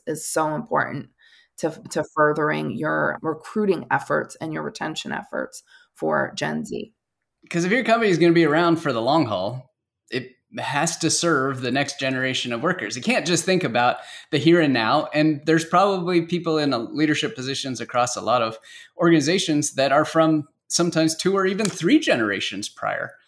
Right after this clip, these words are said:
Speaker 2: And the more awareness that they have about what the next five, ten, fifteen, twenty years looks like, the better they can build their organizations to be more profitable and have a much more inclusive environment.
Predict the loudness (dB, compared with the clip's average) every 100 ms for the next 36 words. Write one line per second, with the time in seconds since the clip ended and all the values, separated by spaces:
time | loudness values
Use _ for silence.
0 | _ _ _ -2 0 0 0 2 6 6
1 | 4 0 2 4 6 4 2 -4 -10 -14
2 | -6 -4 2 2 2 0 0 0 0 2
3 | 2 0 -2 -2 -2 -2 0 -4 -4 _
4 | 0 2 2 -2 -4 -2 -4 -6 -8 -4
5 | -4 -2 0 2 4 2 2 -6 -4 -2
6 | -2 -4 0 0 2 -2 -4 -6 -4 -4
7 | -4 -6 -6 -6 -4 -4 -4 -6 -6 -8
8 | -8 -8 -6 -6 -8 -14 -20 _ -2 -2
9 | 0 -2 -2 -8 -6 -6 -8 -8 -6 -6
10 | -6 -4 -4 -4 -10 -12 -12 -12 -12 -14
11 | -14 -12 -12 -16